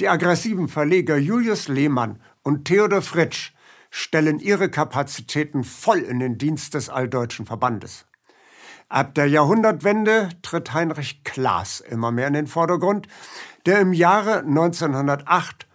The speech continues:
auch offiziell Vorsitzender des Alldeutschen Verbandes wird.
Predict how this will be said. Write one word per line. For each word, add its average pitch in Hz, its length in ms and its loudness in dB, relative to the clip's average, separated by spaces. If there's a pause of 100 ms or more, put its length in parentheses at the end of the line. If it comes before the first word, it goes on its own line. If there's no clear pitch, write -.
(320)
auch 127 200 0
offiziell 147 500 -2
Vorsitzender 123 720 -2
des 104 220 -8
Alldeutschen 117 500 -6
Verbandes 107 560 -8
wird. - 260 -6